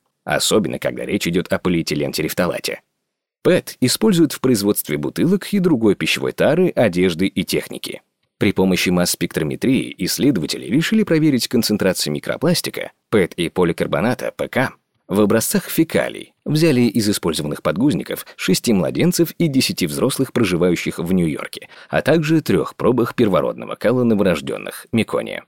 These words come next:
Чтобы убедиться, что считают только микропластик, который поступает из кишечника детей, а не их подгузников, из анализа исключили полипропилен. Полимер, отличный от поликарбоната и пэт. Из него делают подгузники.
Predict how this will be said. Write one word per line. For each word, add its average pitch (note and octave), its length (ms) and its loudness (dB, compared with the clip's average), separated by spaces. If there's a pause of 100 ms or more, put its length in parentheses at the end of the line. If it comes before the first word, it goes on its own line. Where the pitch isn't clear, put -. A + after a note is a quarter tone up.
(360)
Чтобы E3 320 2
убедиться, D#3+ 520 0
что - 160 -2
считают F#2 460 0
только F#2 280 2
микропластик, F2 640 0
который D#2+ 260 -2
поступает F2 520 0
из F#2 140 -4
кишечника D#2+ 580 -4
детей, F#2+ 460 0
а F2+ 120 0
не E2+ 140 2
их - 100 -8
подгузников, - 720 -2 (160)
из A2 180 2
анализа A#2 420 2
исключили F3+ 640 0
полипропилен. A#2 800 0 (480)
Полимер, G3 460 2
отличный G2 540 0
от F2 100 -2
поликарбоната E2 720 0
и G2+ 220 0
пэт. - 380 -6 (240)
Из - 240 -2
него - 220 4
делают C2+ 320 -4
подгузники. - 600 -2